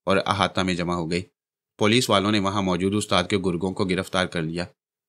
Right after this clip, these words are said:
उनमें वो ग्रांडील भी था जिसने मुझ पर तशद्दुद किया था। अहाते में और अहाते से बाहर कुछ गाड़ियाँ भी खड़ी हुई थी। देखते ही देखते गिरफ्तार शुदा लोगों को हाँक हाँक कर गाड़ियों में पहुँचाया गया। फिर मैंने इस हंगामे में शेखर को भी देख लिया। उसे देखकर मेरा दिल फिर फड़फड़ाने लगा,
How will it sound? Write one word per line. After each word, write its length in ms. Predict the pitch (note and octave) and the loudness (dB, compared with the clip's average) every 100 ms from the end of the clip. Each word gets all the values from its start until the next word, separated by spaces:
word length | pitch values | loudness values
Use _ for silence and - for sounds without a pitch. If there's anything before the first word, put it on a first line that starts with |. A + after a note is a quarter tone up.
| - | -2
उनमें 220 | B2+ C#3 | 2 4
वो 140 | D3 C#3+ | 4 4
ग्रांडील 420 | A#2 G2+ G2+ A#2 | 4 4 4 4
भी 120 | A#2 | 2
था 160 | A2+ A2 | 0 0
जिसने 260 | G2 G#2 | 0 0
मुझ 180 | F#2+ F2+ | -2 -2
पर 160 | - G#2 | 0 0
तशद्दुद 440 | G2+ G2 E2 F2 | 0 -2 -2 -4
किया 240 | - E2+ E2+ | -2 -2 -2
था। 260 | F#2 F2+ _ _ _ _ _ | -6 -10 _ _ _ _ _
अहाते 380 | G2 G#2 - A2+ | 0 0 2 2
में 140 | B2 | 4
और 160 | G#2+ A2 | 4 4
अहाते 380 | G2+ G2+ F2+ G2 | 4 2 2 0
से 140 | G2+ | -2
बाहर 240 | F2 F2 E2 | 0 -2 -2
कुछ 220 | E2+ - | -4 -2
गाड़ियाँ 280 | G2 F2+ F#2+ | 0 0 0
भी 80 | G2 | 0
खड़ी 200 | G2 F2 | -2 0
हुई 160 | E2+ E2+ | 0 -2
थी। 240 | F#2+ F2 - _ _ _ G2 | -6 -8 -12 _ _ _ 2
देखते 260 | G#2+ - | 2 4
ही 80 | C3+ | 4
देखते 300 | A2+ A2 A#2 | 4 2 2
गिरफ्तार 420 | G#2+ G2 - G2 | 2 2 2 2
शुदा 240 | G2 F#2+ F#2+ | 2 0 0
लोगों 280 | E2+ F2 | 0 -4
को 180 | E2 F2 | -4 -6
हाँक 340 | F2 G2 F#2+ F#2+ | 0 0 0 -2
हाँक 200 | F2 D#2+ | -2 0
कर 120 | G2 | 0
गाड़ियों 300 | F#2+ F2+ F2+ | 2 0 0
में 100 | F#2 | -2
पहुँचाया 400 | F#2 F2+ F2+ E2+ | -2 -2 -2 0
गया। 200 | E2 F2 - _ _ _ _ C3+ | -2 -6 -8 _ _ _ _ 4
फिर 100 | C#3 | 6
मैंने 200 | C#3+ D#3 | 4 4
इस 80 | |
हंगामे 360 | D3 A2 G2+ G2+ | 4 4 4 2
में 100 | A2 | 0
शेखर 340 | G#2+ F2+ G#2+ | 0 -2 -2
को 120 | F#2+ F#2 | 0 0
भी 100 | F2 | 2
देख 220 | E2 - | 0 2
लिया। 120 | G2+ | 0
उसे 160 | G#2+ G#2+ | 2 0
देखकर 280 | G#2 A2+ | 2 2
मेरा 200 | G2+ F#2+ | 0 0
दिल 180 | F2+ G2+ | 2 0
फिर 200 | F#2+ G#2+ | 0 -2
फड़फड़ाने 520 | - G2 F#2 F#2 F2 | 0 -4 -2 -2 -2
लगा, 240 | E2+ E2 | -4 -4